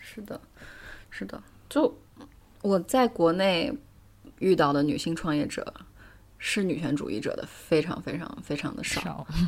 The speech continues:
Speaker 1: <laughs> 很多人都是以可能不关心这个话题，
Speaker 2: 嗯。
Speaker 1: 或者说我没有感受到过歧视，或者说我没有感觉到我作为女性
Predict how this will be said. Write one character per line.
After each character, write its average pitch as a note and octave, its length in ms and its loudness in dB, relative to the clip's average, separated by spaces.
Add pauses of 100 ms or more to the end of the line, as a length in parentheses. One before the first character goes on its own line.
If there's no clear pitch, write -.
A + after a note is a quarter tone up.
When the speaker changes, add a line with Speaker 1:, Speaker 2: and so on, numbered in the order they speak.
Speaker 1:
<laughs> - 320 -10
很 D#3+ 160 -2
多 E3 160 4
人 D#3+ 160 6
都 E3 180 4
是 E3 220 -2
以 - 340 -4 (1000)
可 - 160 -4
能 C#3 160 -2
不 G#3 100 -4
关 C4+ 160 6
心 C#4 140 10
这 C4+ 100 8
个 F3+ 80 2
话 F#3+ 140 0
题， - 280 -10 (100)
Speaker 2:
嗯。 F3 120 0
Speaker 1:
或 F3 60 2
者 E3 100 6
说 E3 180 2
我 D#3+ 160 2
没 C#3+ 140 6
有 B3 100 6
感 - 160 0
受 D#3+ 120 -4
到 D3+ 100 0
过 - 140 -6
歧 - 260 -8
视， - 260 -6 (480)
或 - 80 -16
者 - 20 -6
说 E3 120 -6
我 D3+ 100 -2
没 C#3+ 140 4
有 F3 80 6
感 - 200 -2
觉 - 100 -4
到 D3 120 0
我 C3+ 80 -2
作 D#3 140 -4
为 C#3+ 100 4
女 C#3+ 140 0
性 D3 240 -4